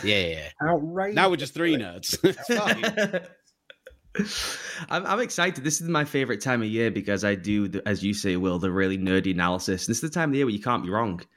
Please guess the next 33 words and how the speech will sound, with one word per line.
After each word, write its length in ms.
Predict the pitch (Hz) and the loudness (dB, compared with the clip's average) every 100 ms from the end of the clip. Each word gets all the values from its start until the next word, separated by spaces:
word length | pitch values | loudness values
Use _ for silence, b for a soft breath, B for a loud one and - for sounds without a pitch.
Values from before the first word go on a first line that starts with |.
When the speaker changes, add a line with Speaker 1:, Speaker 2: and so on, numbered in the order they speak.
| _ - | _ -6
Speaker 3:
You 80 | |
just 160 | 107 123 | -2 2
get 160 | 123 117 | 2 0
to 100 | 101 | 0
ask 220 | 117 - | 0 -2
questions. 460 | - 113 - 101 | 0 0 0 -2
I, 100 | 151 | -2
I'm 160 | 262 226 | 0 -2
just 160 | 233 143 | -2 0
wondering, 420 | 202 247 156 127 | 2 2 0 -2
just 180 | 196 - | -8 -4
wondering, 400 | 180 233 247 143 | -2 0 0 0
what 160 | 110 | 0
will 80 | 110 | 0
they 120 | 95 | -2
run? 220 | 85 92 95 | 0 0 0
Will 80 | |
they 80 | 95 | 2
run 320 | 104 104 113 - | 2 2 0 0
this? 280 | 135 202 - | 0 0 -2
Will 120 | 120 | 0
they 80 | 101 | 0
run 240 | 107 101 | 0 0
that? 240 | 131 151 - | 2 0 -4
You 140 | _ | _
don't 120 | - 139 | -6 0
have 40 | |
to 60 | 127 | 0
actually 240 | 120 117 | 0 0
have 160 | 113 110 | 0 2
any 180 | 113 | 0
expertise 640 | 117 - 95 - 113 110 101 | 0 -2 -6 -2 -2 0 2
or, 260 | 90 82 | 2 0